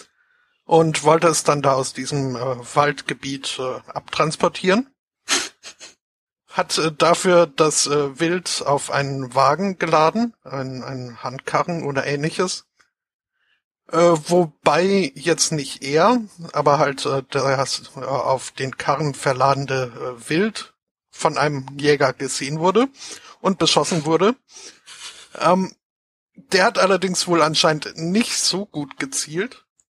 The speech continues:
so dass, äh, der erste erfolgreichere Jäger mit einer, äh, mit Schusswunden in Hand und, äh, Gesäß, ähm, ins, äh, Krankenhaus eingeliefert werden musste.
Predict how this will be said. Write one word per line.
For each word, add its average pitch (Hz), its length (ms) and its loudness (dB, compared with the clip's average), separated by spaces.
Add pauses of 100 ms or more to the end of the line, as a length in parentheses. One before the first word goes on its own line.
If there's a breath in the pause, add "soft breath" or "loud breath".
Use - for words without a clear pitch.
(560 soft breath)
so - 220 -2
dass, 151 320 0
äh, 139 160 -4
der 135 200 -4
erste 165 380 2
erfolgreichere 135 840 0
Jäger 143 560 2 (160)
mit 160 420 -4
einer, 143 540 0
äh, 135 280 -4 (200)
mit 151 220 -8
Schusswunden 190 840 0 (880)
in 156 420 0
Hand 226 460 2
und, 170 480 -2
äh, 151 340 4 (180)
Gesäß, 135 760 0 (400)
ähm, 123 360 -4 (880)
ins, 139 400 -2
äh, 131 280 2
Krankenhaus 120 520 -2
eingeliefert 123 640 -10
werden 131 200 -8
musste. - 380 -6